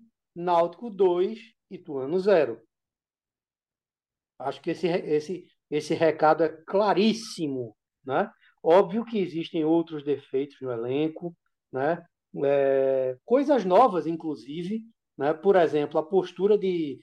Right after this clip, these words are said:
nessa última partida de Richard Franco e do lateral esquerdo João Lucas foi simplesmente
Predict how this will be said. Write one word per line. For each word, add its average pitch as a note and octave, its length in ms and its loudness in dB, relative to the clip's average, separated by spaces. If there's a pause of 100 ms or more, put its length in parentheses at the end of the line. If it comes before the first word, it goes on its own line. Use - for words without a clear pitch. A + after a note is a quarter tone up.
(280)
nessa D#3 260 0
última D#3+ 340 0
partida C#3 680 -4 (360)
de D#3 140 0
Richard G3+ 580 -2
Franco D3 600 -6 (380)
e D#3 100 -6
do D3+ 140 -4
lateral D#3+ 420 2
esquerdo D#3 440 -4
João D#3 220 -2
Lucas F3 480 -4
foi G3+ 160 -6
simplesmente F#3 840 -6